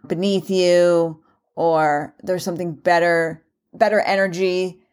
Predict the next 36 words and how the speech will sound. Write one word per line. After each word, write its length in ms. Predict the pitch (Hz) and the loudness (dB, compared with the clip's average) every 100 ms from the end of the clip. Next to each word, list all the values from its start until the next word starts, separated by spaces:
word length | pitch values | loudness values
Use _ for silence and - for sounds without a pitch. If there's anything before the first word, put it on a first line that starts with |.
| _ _ | _ _
that 120 | 175 | -4
you 100 | 180 | -4
could 140 | 185 175 | -4 -4
be 120 | 180 | -4
feeling 440 | - 190 180 180 | -2 -2 0 -2
or 260 | 160 160 - - | -4 -6 -8 -14
better 580 | - 180 185 170 - - _ _ - - 165 - _ - - | -2 2 2 0 -2 -14 _ _ -20 -20 -20 -20 _ -16 -2
focus 540 | 208 202 214 220 220 - | 2 2 2 0 -4 -6
of 200 | 170 160 | -6 -4
your 120 | 151 | -6
life? 600 | 139 147 285 262 - - _ _ _ _ - - | -2 0 0 -4 -14 -18 _ _ _ _ -20 -2
That 320 | 226 294 294 | 0 2 0
recently 420 | 214 208 - - 180 | -2 -2 -2 -6 -4
happened 380 | 180 160 170 | -2 -2 -4
to 100 | 160 | -4
me 460 | 160 143 165 247 - | -2 0 0 0 -2
in 140 | - 139 | -6 -4
actually 380 | 185 - 190 165 | -4 -2 0 0
a 60 | |
divorce 440 | 170 165 160 160 160 | 0 0 2 0 0
situation. 840 | 165 - - - 180 208 233 - _ _ _ _ - | -6 -6 -8 -6 -2 0 -2 -4 _ _ _ _ -4
I'm 120 | 180 | -2
at 80 | - | 0
the 100 | - | 2
end 180 | 175 | 2
of 120 | 165 139 | 0 -2
this 180 | 143 | -4
thing. 460 | - - - 202 196 _ _ | -4 -6 -4 -4 -6 _ _
There 80 | 196 | 0
was 120 | 208 | 0
some 120 | 247 262 | 0 0
sticking 400 | - 302 233 214 | 0 0 0 2
points 320 | 180 170 175 | 0 0 -2
in 100 | 170 | -2
the 80 | 170 | -2
agreement. 560 | 151 160 156 156 156 | -2 -4 -2 -2 -4